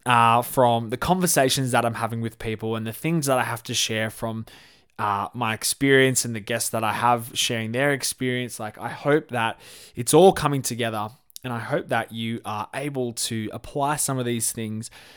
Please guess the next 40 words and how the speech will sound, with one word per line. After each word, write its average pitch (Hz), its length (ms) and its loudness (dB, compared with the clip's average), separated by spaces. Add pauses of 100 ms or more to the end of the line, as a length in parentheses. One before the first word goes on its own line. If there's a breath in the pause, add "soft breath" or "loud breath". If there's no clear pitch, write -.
(180 loud breath)
to - 160 0
your 131 380 4
own 123 280 4
health 113 380 -6
and 110 100 -8
fitness - 320 -8
journey, 110 240 -6
because 110 400 -8
that 160 440 -2
is 123 200 -6
why 117 440 -4
you 127 320 -2
are 120 120 -6
listening. 110 680 -4 (720 soft breath)
You 135 200 0
are 190 60 0
here 180 340 -4
because 127 560 -4 (160)
you 120 340 -4
want 226 140 2
to 127 160 -4
take 110 240 -6
your 143 100 -6
health 104 220 -8
and 101 100 -18
fitness 92 320 -12
to - 60 -16
the 98 100 -12
next 92 320 -14
level. 92 380 -14
You 139 180 -6
want 196 140 0
to 175 40 0
lose 127 300 -2
weight. 80 220 -12
You 113 120 -10
want 180 120 -4
to - 20 -4
get 185 220 -4
stronger. 95 500 -10